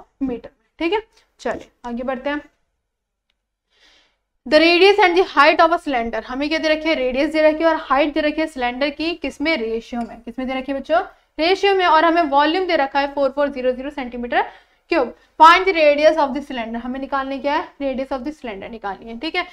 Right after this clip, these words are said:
जब भी मैंने बताया था रेशियो में दे रखा हो तो क्या मान के चलते हैं? X मान लेते हैं, ठीक है। ये हो गई हमारी radius और ये कितनी हो गई बच्चों? हमारी height, ठीक है। अब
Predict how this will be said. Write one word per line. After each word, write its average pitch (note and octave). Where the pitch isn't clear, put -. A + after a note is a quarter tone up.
जब A#3+
भी C#4
मैंने C#4+
बताया C4
था B3+
रेशियो B3+
में D#4
दे C#4
रखा B3+
हो B3+
तो C4
क्या C4+
मान C4
के C4+
चलते C4+
हैं? D4
X A#3+
मान G#3+
लेते G#3
हैं, A3
ठीक C#4
है। A#3+
ये A#3+
हो B3+
गई B3+
हमारी B3+
radius D4
और C4+
ये D4
कितनी D4
हो D4
गई D4
बच्चों? D4+
हमारी D4+
height, A3
ठीक E4
है। F4+
अब C4+